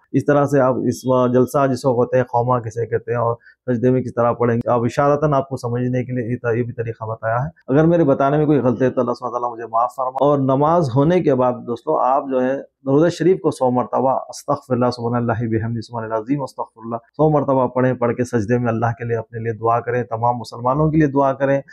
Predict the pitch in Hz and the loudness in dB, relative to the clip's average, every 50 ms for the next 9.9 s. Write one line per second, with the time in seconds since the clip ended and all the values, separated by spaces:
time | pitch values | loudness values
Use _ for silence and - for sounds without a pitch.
0 | - - _ - 107 123 123 - - 127 117 123 123 120 127 120 123 120 117 110 | -20 -20 _ -2 -2 -2 -2 -2 -2 0 2 2 2 2 0 -2 -2 -2 -2 0
1 | 107 113 120 113 - - 117 110 107 - - 120 113 131 113 104 - 117 120 131 | 0 0 0 0 -2 -4 -4 -4 -4 -4 -6 -8 -6 -4 -6 -4 -2 0 2 4
2 | 147 151 143 147 143 139 131 131 127 117 120 123 120 117 - 120 120 123 120 113 | 4 4 4 4 4 4 4 2 2 2 2 0 0 0 0 -2 -2 -2 -2 -2
3 | 113 110 107 104 - 113 113 120 113 110 - 120 117 117 117 117 110 113 113 113 | -2 -2 -4 -6 -6 -8 -10 -8 -10 -10 -10 -10 -10 -8 -8 -8 -4 -2 -2 -2
4 | 107 - 117 117 120 - - - - _ _ 127 123 - 135 123 123 127 127 127 | -2 -4 -6 -6 -6 -8 -12 -20 -20 _ _ -8 -4 0 0 2 2 2 2 0
5 | 127 - 123 123 120 123 123 117 - - 131 143 165 175 160 165 165 165 151 113 | 0 0 0 2 2 2 2 0 -2 0 2 4 4 2 2 2 2 2 2 2
6 | 113 120 127 131 127 135 135 135 131 131 127 117 - - 131 127 - - 123 117 | 2 2 2 2 2 2 2 2 2 0 -2 -4 -4 -4 -4 -4 -4 -4 -4 -2
7 | 123 127 123 120 117 - 117 110 110 117 120 117 - - 139 - _ 139 123 104 | 0 0 0 -2 -2 -4 -6 -6 -4 -4 -4 -4 -6 -6 -8 -8 _ -8 -10 -10
8 | - _ _ _ _ _ - 113 - 117 120 110 - 120 120 117 117 113 - - | -12 _ _ _ _ _ -18 -16 -8 -6 -6 -4 -2 -2 -2 0 -2 -2 -4 -4
9 | 117 117 120 113 107 113 117 123 131 123 - 143 131 127 135 135 135 | -2 -2 0 0 2 2 2 2 0 0 -2 -2 0 0 0 0 -2